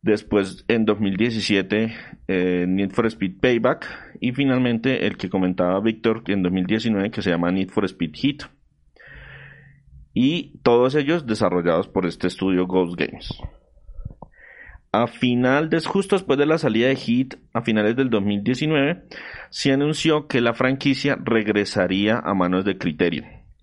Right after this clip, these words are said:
Por lo mismo, el estudio de Ghost primero se volvió a llamar E A Gothenburg y los dedicaron exclusivamente a dar soporte sobre el motor de Frostbite.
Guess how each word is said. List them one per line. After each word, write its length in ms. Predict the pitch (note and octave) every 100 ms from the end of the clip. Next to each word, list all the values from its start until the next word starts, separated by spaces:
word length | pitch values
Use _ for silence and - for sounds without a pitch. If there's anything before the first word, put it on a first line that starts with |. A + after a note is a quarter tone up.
| _ _ _
Por 180 | A#2+ A#2
lo 100 | C3
mismo, 440 | C3+ B2+ B2+ C3+ - -
el 140 | F2
estudio 300 | E2+ - G2
de 80 | A2
Ghost 460 | A#2+ A#2+ C3 - - - - - - _ _ _ _ _
primero 560 | F#2+ G#2 A2 C3+ G3 -
se 160 | -
volvió 240 | G#2 G2 F#2+
a 40 |
llamar 380 | G#2 A2+ B2+ - - - - -
E 220 | A#2 G#2+
A 80 | G#2
Gothenburg 520 | A2 G#2+ F#2 D2 - - - - - - -
y 360 | B2 D#3+ F#3 - - - - - -
los 280 | - A2+ A2
dedicaron 540 | G#2+ G2+ F#2 G#2+ A2+ -
exclusivamente 1040 | B2 - A2+ A2 - B2 C3+ C#3 C#3 D#3 -
a 180 | G2+ F#2
dar 140 | F#2
soporte 500 | - A2 A2+ G#2 A2+
sobre 240 | A2+ G2+
el 60 | F#2
motor 320 | F2 D#2+ E2
de 100 | E2+
Frostbite. 560 | F2 G2 F2+ D2+ -